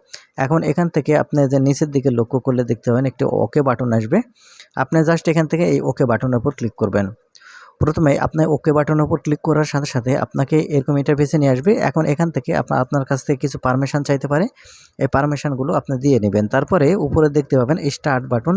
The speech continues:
দেখতে পাচ্ছেন, উপরে যে অপশনটি আমি মার্ক করে দেখিয়ে দিচ্ছি। এখন এখান থেকে আপনি এই অপশনের উপর ক্লিক করবেন। এই অপশনের উপর ক্লিক করলে এখানে অনেকগুলো term and condition আছে, আপনি চাইলে পড়ে নিতে পারেন।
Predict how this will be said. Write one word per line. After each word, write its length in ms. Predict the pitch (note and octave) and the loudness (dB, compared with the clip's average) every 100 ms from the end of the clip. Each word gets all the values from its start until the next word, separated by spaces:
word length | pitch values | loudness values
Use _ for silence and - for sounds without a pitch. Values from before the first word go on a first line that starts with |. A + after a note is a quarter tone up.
| G3 | -2
দেখতে 160 | D3 C3+ | -2 0
পাচ্ছেন, 220 | C3 D#3+ C#3+ | 0 0 -2
উপরে 220 | B2+ D#3+ D3+ | 0 2 2
যে 60 | C3+ A#2+ | 2 2
অপশনটি 280 | G#2+ C3 B2+ | 0 -2 0
আমি 80 | B2 | 0
মার্ক 140 | A2+ A#2 | 0 0
করে 120 | C#3+ C3 | 2 2
দেখিয়ে 220 | A#2+ B2 A#2 | 2 0 0
দিচ্ছি। 220 | A#2 - A3 - - - - - | 0 0 0 -2 -20 -20 -16 -6
এখন 160 | C3+ D#3 D#3 | -2 0 0
এখান 160 | D#3 D#3 C#3 | 0 -2 -2
থেকে 160 | C#3 D#3 | -2 -2
আপনি 160 | - F3+ - | -2 -4 2
এই 80 | B2+ | 2
অপশনের 280 | A2+ - A#2 A2 | 2 0 -2 -2
উপর 100 | B2 | -4
ক্লিক 180 | A2 G#2 - | -6 -6 -4
করবেন। 260 | G2 G2 G#2 _ _ - - _ C#3+ | -2 -4 -4 _ _ -20 -20 _ 0
এই 60 | D3 | 2
অপশনের 280 | D#3 F3 F3 | 2 0 0
উপর 120 | E3 E3 | 0 -2
ক্লিক 180 | D#3+ C#3+ - | -2 0 2
করলে 180 | E3+ C3+ - | 2 2 0
এখানে 200 | C#3+ D3+ D3+ | -2 0 0
অনেকগুলো 280 | C#3+ C3+ D3 D3 | -2 0 0 0
term 140 | C#3 A#2 C3 | 0 0 0
and 100 | C3 | 0
condition 380 | D3 C#3 C#3+ D#3+ D3+ | 0 0 0 0 -2
আছে, 140 | C#3 A3+ A#3 | -2 -4 -2
আপনি 140 | G#3+ C#3+ | -2 0
চাইলে 180 | D3+ C#3+ C3+ | 0 0 0
পড়ে 140 | D3 C#3 | 0 0
নিতে 160 | B2+ B2+ | -2 -2
পারেন। 160 | C#3 | 0